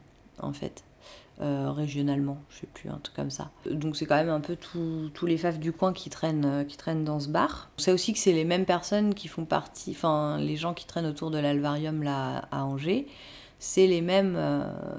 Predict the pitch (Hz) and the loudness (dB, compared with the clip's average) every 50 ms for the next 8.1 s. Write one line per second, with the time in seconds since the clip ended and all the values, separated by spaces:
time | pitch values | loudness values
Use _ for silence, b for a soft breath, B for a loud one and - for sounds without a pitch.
0 | - 82 82 - - - - _ _ - _ _ - - 160 160 156 - - _ | -8 -10 -10 -12 -14 -20 -20 _ _ -20 _ _ -10 -8 -8 -8 -8 -10 -16 _
1 | - - - 160 156 - - 175 170 165 170 180 185 185 180 175 175 - - - | -18 -12 -8 -8 -4 -2 0 2 4 4 4 4 4 4 4 2 0 -4 -8 -8
2 | - - - - 143 139 139 143 151 170 180 - - 156 143 143 143 143 151 147 | -10 -8 -6 -4 -2 -2 0 0 0 0 0 -2 0 0 0 0 0 0 0 0
3 | 143 143 139 139 - 160 156 156 156 143 131 127 131 131 135 135 131 - 139 135 | 0 -2 -2 -2 -2 0 2 2 2 0 0 -2 -2 -2 -4 -4 -2 -2 -2 -2
4 | 131 131 - 139 - - 156 180 208 - - - - - - - - - 147 139 | -2 -2 -4 -6 4 8 8 8 8 6 0 -6 -8 -8 -8 -10 -12 -12 -8 -6
5 | 135 131 127 127 131 135 139 175 175 170 156 160 165 160 151 147 151 180 208 202 | -4 -4 -4 -4 -6 -2 0 0 0 0 -2 -2 -2 -2 0 2 2 2 2 2
6 | - - B B B B B B B B B B B - 185 175 - - 180 165 | -2 -10 B B B B B B B B B B B 4 4 4 4 -2 -4 0
7 | 165 214 233 254 254 254 254 254 - - 147 143 143 139 139 139 139 139 139 139 | 2 6 6 8 8 8 6 4 2 0 2 2 2 2 2 0 0 0 0 -2
8 | 139 | -2